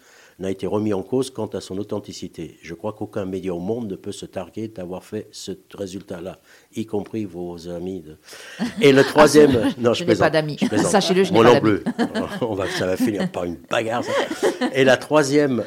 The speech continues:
Speaker 1: engagement moral de Wikileaks, qui, qui va coûter en fait très cher à Julian Assange. Il y a un engagement moral, et on va y revenir, parce que les médias dont on parle, cet engagement moral-là,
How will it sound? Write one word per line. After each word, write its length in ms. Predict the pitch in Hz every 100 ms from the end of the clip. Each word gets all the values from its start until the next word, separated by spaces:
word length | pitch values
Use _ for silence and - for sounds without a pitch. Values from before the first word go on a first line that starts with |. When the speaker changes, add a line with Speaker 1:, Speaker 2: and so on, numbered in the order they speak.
| -
Speaker 1:
engagement 560 | 117 143 139 127 117 110
moral 400 | 110 107 135 151
de 80 | 104
Wikileaks, 460 | 101 - 98 95
qui, 100 | -
qui 140 | 90 104
va 80 | 98
coûter 320 | 117 113 135
en 100 | 104
fait 220 | - 107
très 180 | - 95
cher 260 | - 135 90
à 120 | 80
Julian 320 | - 80 82
Assange. 460 | 76 - 73 73 _ _ _ _ 90
Il 20 |
y 40 |
a 40 | 87
un 100 | 90
engagement 460 | 101 104 90 98
moral, 400 | 92 90 120 120 -
et 60 | 87
on 100 | 90
va 100 | 98
y 100 | 98
revenir, 420 | 104 104 127 113
parce 180 | 92 82
que 220 | 95 - _ _ _ -
les 80 |
médias 240 | 90 101 104
dont 140 | 95 -
on 80 |
parle, 300 | 82 113 113
cet 200 | - -
engagement 440 | 98 101 98 90 90
moral-là, 480 | 87 95 92 107